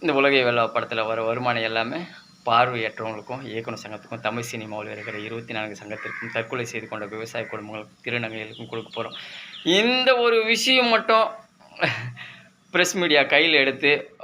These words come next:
முதல்வருக்கு ஒரு டைரக்டர் சவால் விட்டிருக்காரு. முதல்வர் வந்துட்டு, இவர் ஏழு தேசிய விருது வாங்கினா முதல்வர் பத்து லட்ச ரூபா அன்பளிப்பா கொடுப்பாரா, கொடுக்க மாட்டாரா அப்படின்ற ஒரு விஷயத்தை பப்ளிசிட்டிக்குள்ள கொண்டு வந்தாங்கன்னா, முதல்வருடைய பார்வைக்கு இந்த வீடியோ போகும்.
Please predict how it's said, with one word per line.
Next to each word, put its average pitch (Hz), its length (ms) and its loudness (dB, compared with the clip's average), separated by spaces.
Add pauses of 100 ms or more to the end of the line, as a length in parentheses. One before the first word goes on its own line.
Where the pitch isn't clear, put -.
முதல்வருக்கு 185 1120 4
ஒரு 131 180 4
டைரக்டர் 143 360 4
சவால் 131 360 2
விட்டிருக்காரு. 127 520 0
முதல்வர் 151 580 2
வந்துட்டு, 156 160 -4
இவர் 135 340 0
ஏழு 147 320 4
தேசிய 165 420 2
விருது 143 300 2
வாங்கினா 147 580 4 (320)
முதல்வர் 147 400 4
பத்து 123 220 0
லட்ச 123 160 -4
ரூபா 131 240 4
அன்பளிப்பா 131 440 0
கொடுப்பாரா, 143 480 2
கொடுக்க 139 260 -2
மாட்டாரா 127 300 6
அப்படின்ற 120 400 2
ஒரு 113 180 -2
விஷயத்தை 123 440 -4
பப்ளிசிட்டிக்குள்ள 123 520 -8
கொண்டு 123 300 -2
வந்தாங்கன்னா, 120 380 0
முதல்வருடைய 151 580 4
பார்வைக்கு 160 760 4
இந்த 135 160 0
வீடியோ 139 340 4
போகும். 127 460 0